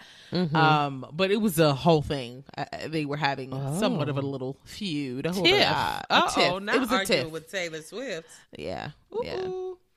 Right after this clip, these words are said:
Speaker 2: I was just like,
Speaker 1: Hmm.
Speaker 2: "This is goofy. I'm not bringing this to the pod." And guess what? We're here. So.
Speaker 1: Here we are. Well, I mean, it kind of joins in with,
Speaker 2: Yeah,
Speaker 1: with Drake,
Speaker 2: 'cause you
Speaker 1: so
Speaker 2: said the
Speaker 1: it's fine.
Speaker 2: charts, the
Speaker 1: Yes.
Speaker 2: songs making the charts. I was like, "Oh, no, they absolutely
Speaker 1: That's
Speaker 2: did."
Speaker 1: funny.
Speaker 2: Um,
Speaker 1: Damn.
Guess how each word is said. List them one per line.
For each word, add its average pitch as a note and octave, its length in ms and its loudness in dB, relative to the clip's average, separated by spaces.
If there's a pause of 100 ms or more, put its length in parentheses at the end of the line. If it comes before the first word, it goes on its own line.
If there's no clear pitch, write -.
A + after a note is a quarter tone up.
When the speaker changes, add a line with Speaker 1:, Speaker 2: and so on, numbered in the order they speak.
Speaker 2:
I G3+ 160 -2
was A#3 80 -6
just A3 160 -6
like, E3+ 160 -2
Speaker 1:
Hmm. C#3 120 -10
Speaker 2:
"This A3+ 220 -8
is D#3+ 380 -4 (100)
goofy. C3 600 -6
I'm D3+ 140 -4
not C#3+ 180 0
bringing C3+ 240 -4
this C3 140 -10
to - 40 -20
the B2 140 -8
pod." G2+ 300 -6
And A#2 120 -8
guess C3+ 200 -6
what? D#2+ 160 -8
We're B2+ 100 -8
here. B2 240 -12 (320)
So. - 480 -18
Speaker 1:
Here F3+ 240 -2
we F#3 180 -4
are. C3+ 300 0
Well, A3+ 180 -2
I F#3 120 0
mean, D3+ 180 -4
it C#3+ 100 -6
kind D#3+ 240 -4
of A2+ 120 -10 (560)
joins D#3 460 4
in G#2+ 260 -6
with, F2+ 120 -16 (100)
Speaker 2:
Yeah, A#3+ 320 4
Speaker 1:
with - 120 -18
Drake, - 160 -16
Speaker 2:
'cause G#3+ 160 4
you F#3 80 2
Speaker 1:
so - 80 0
Speaker 2:
said D#3+ 160 6
the D3 40 -2
Speaker 1:
it's - 100 -4
fine. - 60 -8
Speaker 2:
charts, - 680 2
the D3+ 200 -4
Speaker 1:
Yes. - 80 -4
Speaker 2:
songs D3+ 280 0
making C#3+ 180 -2
the C3+ 60 -2
charts. C#3+ 260 -2
I D3+ 40 0
was C#3+ 80 -4
like, A2+ 180 -6
"Oh, D3+ 100 2
no, C3 140 2
they C3+ 240 -2
absolutely B2+ 540 -4
Speaker 1:
That's F#3 160 -8
Speaker 2:
did." E3 80 -10
Speaker 1:
funny. C#3 300 -10 (460)
Speaker 2:
Um, G3 440 4
Speaker 1:
Damn. C3 840 -8